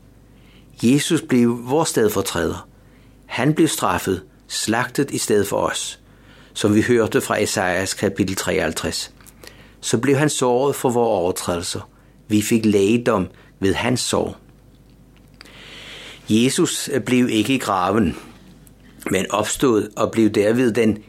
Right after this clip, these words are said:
helt, blev den, der helt og fuldt kunne være vor frelser og befrier.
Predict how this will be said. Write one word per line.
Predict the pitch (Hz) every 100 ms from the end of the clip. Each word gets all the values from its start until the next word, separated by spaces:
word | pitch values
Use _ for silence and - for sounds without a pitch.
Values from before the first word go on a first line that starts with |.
| -
helt, | - 147 143 - - - - - - -
blev | 120 110
den, | 127 123 104 -
der | 135
helt | 107 147 147 147
og | 147
fuldt | - 113 - -
kunne | - 117 107 104
være | 104 101
vor | 113
frelser | - 90 107 - 98
og | -
befrier. | 95 - 80 80 78